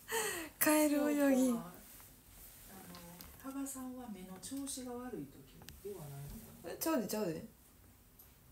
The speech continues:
Speaker 1: え、それ七八九ライブの時やで。
Speaker 2: あ、そうか。あ、リーニャが自分の衣装をサワサワしてますね、今。
Speaker 1: どういうこと？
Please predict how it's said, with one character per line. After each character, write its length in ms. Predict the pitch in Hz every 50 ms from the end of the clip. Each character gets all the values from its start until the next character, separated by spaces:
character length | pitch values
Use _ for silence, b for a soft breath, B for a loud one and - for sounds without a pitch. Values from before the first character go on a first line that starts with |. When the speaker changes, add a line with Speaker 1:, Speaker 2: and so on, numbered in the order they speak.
| - - - - - - -
Speaker 1:
え、 200 | 214 262 269 -
そ 140 | - - 269
れ 40 | 262
七 220 | 240 254 262 269
八 180 | 269 262 - -
九 160 | - 262 254
ラ 80 | 269 269
イ 60 | 226
ブ 80 | 190 175
の 60 | 160
時 160 | - - 156
や 60 | 139
で。 160 | 131 147 190 208 -
Speaker 2:
あ、 40 | - -
そ 80 | -
う 40 | -
か。 140 | - - - - - - - - - - - -
あ、 120 | - - - - - - - - - - - - 214
リ 80 | 214 277
ー 180 | 277 262 247
ニ 60 | 208 165
ャ 80 | 156
が 80 | 147 151
自 140 | 143 143 151
分 340 | 147 156 165 165 170 170
の 80 | 175 175
衣 200 | 175 170 - 208
装 200 | 196 - - 196
を 420 | 175 156 143 135 127 127 117 - - -
サ 160 | - - 165
ワ 100 | 147 127
サ 140 | - - -
ワ 80 | - -
し 100 | - -
て 60 | - -
ま 80 | - -
す 100 | - -
ね、 40 | - - -
今。 80 | - - - - - b b b b b b b b b b b - - - - - - - - - - 208
Speaker 1:
ど 80 | 196
う 40 | 185
い 20 |
う 40 | 185
こ 60 | 208
と？ 260 | 208 170 151 156 -